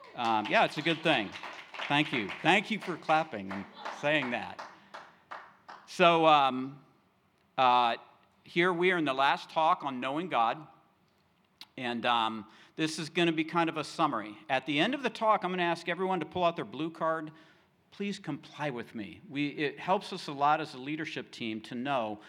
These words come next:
what in this series has affected you. That's the question I will ask you at the end of this service. And to be honest, feeling somewhat exhausted makes this talk kind of difficult, because I, I,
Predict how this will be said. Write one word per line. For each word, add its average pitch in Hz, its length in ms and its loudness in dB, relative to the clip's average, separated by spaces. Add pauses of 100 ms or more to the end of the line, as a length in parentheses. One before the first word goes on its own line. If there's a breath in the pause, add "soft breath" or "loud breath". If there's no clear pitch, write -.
(160 loud breath)
what 156 380 0
in 175 140 -2
this 151 180 0
series 170 520 -4
has 143 220 -6
affected 143 580 -6
you. 95 180 -10
That's 110 240 -6
the 127 120 -14
question 110 600 -6 (400 loud breath)
I 113 140 -4
will 110 180 -4
ask 123 480 -4
you 98 320 -8
at 104 160 -8
the 113 180 -12
end 110 220 -8
of 98 140 -10
this - 320 -14 (180)
service. 101 640 -12 (1040 soft breath)
And 175 80 2
to 175 40 2
be 185 140 6
honest, 220 380 2 (800)
feeling 196 320 0
somewhat 180 280 0
exhausted 143 720 0 (220)
makes 147 360 -2
this 147 180 -8
talk 143 280 0
kind 147 200 2
of 104 100 -10
difficult, 135 580 -4
because 127 540 -4 (380)
I, 131 140 -4 (120)
I, - 140 -12